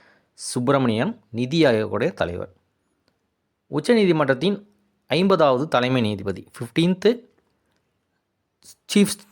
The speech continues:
Justice of India, சி ஜே ஐ அப்படின்னு சொல்லுவாங்க, சந்திரசூட், ஓகேங்களா, சந்திரசூட். இஸ்ரோவின் தலைவர்,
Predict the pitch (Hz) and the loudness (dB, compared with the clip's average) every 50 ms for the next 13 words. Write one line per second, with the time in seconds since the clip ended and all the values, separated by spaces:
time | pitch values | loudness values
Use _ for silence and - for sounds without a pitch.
0 | _ _ _ - 117 107 120 143 135 - - - 139 - - 147 147 - - 127 | _ _ _ -16 -6 0 2 2 2 2 0 -4 -4 -2 0 0 -2 -2 -2 -2
1 | 113 110 107 104 98 95 - - - - 131 120 110 120 123 113 107 98 117 123 | -2 0 0 0 -2 -2 -4 -8 -6 -4 -4 -2 0 2 2 2 2 2 0 0
2 | 120 - 104 98 107 104 - 107 98 92 90 92 117 - - _ _ _ _ _ | -2 -4 -4 -4 -6 -8 -6 -6 -8 -6 -6 -8 -10 -10 -12 _ _ _ _ _
3 | _ _ _ _ _ _ - - 151 151 151 147 131 - - 107 98 - - _ | _ _ _ _ _ _ -6 -4 -2 -2 0 -2 -2 -2 -4 -8 -8 -10 -14 _
4 | _ _ - 113 110 110 123 170 190 - - 117 120 117 - 110 - - - 104 | _ _ -18 -12 -8 -6 -4 -4 -4 -4 -2 -2 -2 -2 -2 -4 -4 -6 -8 -8
5 | 95 98 - - _ _ _ _ _ _ _ _ _ _ _ _ _ _ _ _ | -10 -10 -14 -20 _ _ _ _ _ _ _ _ _ _ _ _ _ _ _ _
6 | _ _ _ - 139 151 - - 202 220 214 202 208 196 196 - 127 113 104 101 | _ _ _ -6 -6 -6 -2 2 4 4 6 6 4 2 2 2 0 0 0 0
7 | 98 - - | -2 -4 -8